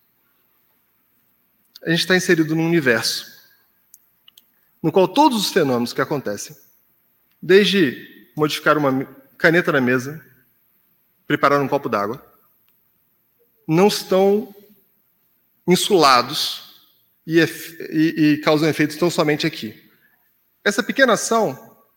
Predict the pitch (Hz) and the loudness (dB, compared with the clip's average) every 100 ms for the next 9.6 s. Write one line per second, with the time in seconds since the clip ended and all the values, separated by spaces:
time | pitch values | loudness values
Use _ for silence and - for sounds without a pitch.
0 | _ 185 185 185 185 170 175 170 175 170 | _ -2 0 2 0 -2 -2 -4 -6 -6
1 | 175 208 196 143 - - _ _ _ - | -4 -6 -2 -4 -4 -14 _ _ _ -6
2 | 269 196 190 151 143 127 113 101 - - | -4 -4 -2 -2 0 -2 -2 -6 -10 -12
3 | - 160 226 220 - 190 165 156 135 - | -4 2 4 2 0 0 0 -4 -4 -6
4 | 110 - - _ _ _ _ _ _ _ | -8 -10 -16 _ _ _ _ _ _ _
5 | _ _ _ _ - - _ _ _ _ | _ _ _ _ -20 -20 _ _ _ _
6 | _ _ _ _ _ _ - 190 175 175 | _ _ _ _ _ _ 2 4 4 2
7 | 156 - 147 139 143 131 123 131 170 165 | 0 0 -2 -2 0 2 0 0 0 2
8 | 170 175 - 196 - 185 190 196 185 175 | 2 -2 -2 -4 -2 0 2 2 0 0
9 | 170 208 190 117 - - | -2 0 0 0 -6 -20